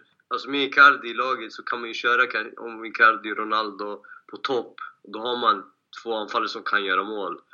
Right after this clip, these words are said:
Medans med Benzema här blir det inga mål liksom. Och, eh, då utgår jag från att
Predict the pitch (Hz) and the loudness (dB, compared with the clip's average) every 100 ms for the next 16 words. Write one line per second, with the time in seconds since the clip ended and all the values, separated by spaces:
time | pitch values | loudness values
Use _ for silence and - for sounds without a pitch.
0 | - - - _ _ _ 113 107 104 - | -20 -20 -20 _ _ _ -4 4 4 4
1 | - 101 113 110 123 117 107 107 107 123 | 0 0 2 0 4 6 6 2 -4 -4
2 | 120 107 101 107 98 95 - 101 - _ | -4 -4 -6 -6 -8 -8 -12 -14 -16 _
3 | _ - 113 - - 113 107 - - 156 | _ -10 -8 -6 -2 -2 -4 -10 -4 -4
4 | 127 151 143 139 151 147 127 117 113 | 0 2 2 2 4 4 4 2 0